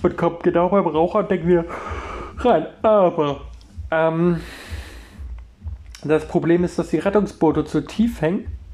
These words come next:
und, äh, große Menschen, die über eins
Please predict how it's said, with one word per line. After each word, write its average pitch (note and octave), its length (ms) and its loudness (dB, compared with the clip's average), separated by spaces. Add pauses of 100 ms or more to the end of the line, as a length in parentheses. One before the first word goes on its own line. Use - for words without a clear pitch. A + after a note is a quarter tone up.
(1200)
und, E3 320 -2
äh, D#3+ 340 4
große F#3 420 4
Menschen, F3+ 500 2
die E3+ 160 -2
über F3+ 320 2
eins E3+ 400 -2